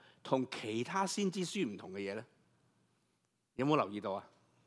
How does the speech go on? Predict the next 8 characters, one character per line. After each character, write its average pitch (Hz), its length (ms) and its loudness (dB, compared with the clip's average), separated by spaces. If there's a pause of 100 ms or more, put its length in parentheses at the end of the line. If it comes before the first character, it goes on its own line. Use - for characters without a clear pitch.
(1600)
但 170 180 12
以 208 80 10
理 175 160 8
書 202 220 2
呢， 190 200 6 (600)
原 117 240 -2
來 107 160 2
呢， 147 240 2